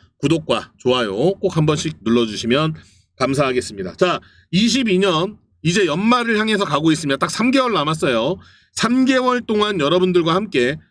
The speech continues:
연말에 웃을 수 있도록 만들어 드리도록 하겠습니다. 아시겠죠? 배당주는요, 여러분, 일 년에 딱 한 번 매매할 수 있는 기회밖에 안 와요. 그렇기 때문에 꼭 참여하셔서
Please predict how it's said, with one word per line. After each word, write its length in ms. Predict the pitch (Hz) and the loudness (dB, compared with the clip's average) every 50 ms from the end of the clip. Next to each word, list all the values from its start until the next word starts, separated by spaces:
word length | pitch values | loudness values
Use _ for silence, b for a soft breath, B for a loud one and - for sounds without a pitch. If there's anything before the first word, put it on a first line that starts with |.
| b b b _ - | b b b _ -2
연말에 460 | 139 175 202 208 208 208 202 196 185 | 0 2 2 2 2 2 2 0 0
웃을 340 | 151 135 156 175 220 240 - | 0 0 0 2 2 2 2
수 120 | - 226 | 0 0
있도록 340 | 180 147 - - 143 139 131 | -2 -2 -2 -2 -2 -2 0
만들어 340 | 123 117 120 127 123 123 113 | 0 0 0 0 0 0 0
드리도록 400 | 113 110 110 98 98 104 - 139 | 0 -2 -2 -2 -4 -4 -2 -2
하겠습니다. 420 | 143 143 131 - 107 95 90 92 92 | -2 -2 -2 -4 -6 -10 -10 -6 -4
아시겠죠? 560 | 139 170 180 190 170 151 - - 104 87 - _ _ | -2 -2 0 0 -2 -2 -4 -6 -8 -8 -10 _ _
배당주는요, 800 | - - 160 165 202 254 254 262 254 226 226 202 180 165 156 139 | -2 -2 0 0 0 -2 -2 -2 0 0 2 2 2 2 2 0
여러분, 580 | 131 117 110 110 110 110 123 147 180 202 202 - - _ | 0 0 -2 -2 0 2 2 2 2 0 -2 -6 -8 _
일 240 | - 269 277 277 277 | 0 2 2 4 2
년에 260 | 277 262 254 254 247 233 - - | 2 0 0 0 -2 -4 -4 -2
딱 500 | - 262 262 269 277 285 285 277 - - | -2 0 2 2 2 2 2 0 -2 -2
한 140 | 285 277 262 | 0 2 2
번 180 | 254 262 240 202 | 2 2 2 2
매매할 380 | 165 160 170 185 180 180 170 | 2 4 4 2 2 2 0
수 120 | 160 - 170 | -2 -2 0
있는 280 | 156 151 147 147 143 | 0 2 2 0 0
기회밖에 420 | - - 139 139 131 135 127 - 131 | 0 2 2 2 2 0 -2 -2 -2
안 160 | 107 101 104 | -2 -2 0
와요. 220 | 107 104 95 92 92 | 0 -2 -2 -2 -2
그렇기 260 | - 143 160 - 180 | -2 -2 -2 -2 -2
때문에 240 | - 156 143 151 151 | -2 0 0 0 0
꼭 160 | - 185 - | -2 -2 -2
참여하셔서 920 | - - 220 226 233 214 220 226 196 202 190 175 208 220 208 151 90 80 | -2 -2 0 0 0 0 0 0 0 0 2 2 2 2 2 2 0 -4